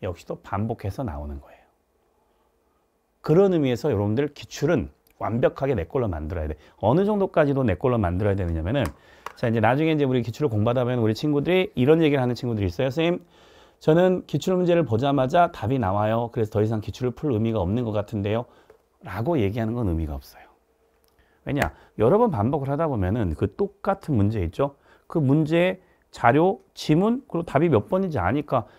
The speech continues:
바로 사람 인생 여러 번 반복하면 그게 나올 수밖에 없죠. 그런데 그 기출 문제를 보자마자 답이 나오는 건 그렇게 큰 의미가 없단 말이야. 왜? 내가 푸는 건 그 기출 문제가 아니고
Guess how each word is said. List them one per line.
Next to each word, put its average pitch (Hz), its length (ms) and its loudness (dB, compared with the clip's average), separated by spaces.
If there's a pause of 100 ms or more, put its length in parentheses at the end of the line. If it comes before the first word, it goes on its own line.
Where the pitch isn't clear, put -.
(140)
바로 202 240 0
사람 220 300 -2
인생 160 220 -2
여러 120 140 0
번 143 40 -2
반복하면 123 440 -2
그게 117 100 -2
나올 87 180 -4
수밖에 - 380 -12
없죠. - 300 -14 (220)
그런데 143 520 0 (320)
그 220 240 4
기출 226 340 2
문제를 214 380 4
보자마자 180 500 0
답이 127 320 -2
나오는 123 360 -2
건 139 160 -2
그렇게 123 220 -6
큰 - 220 -8
의미가 104 240 -2
없단 82 320 -8
말이야. 76 240 -16 (560)
왜? 110 220 -6 (920)
내가 165 300 4
푸는 165 260 0
건 175 160 2
그 135 120 -6
기출 147 300 -4
문제가 143 360 -2
아니고 170 500 0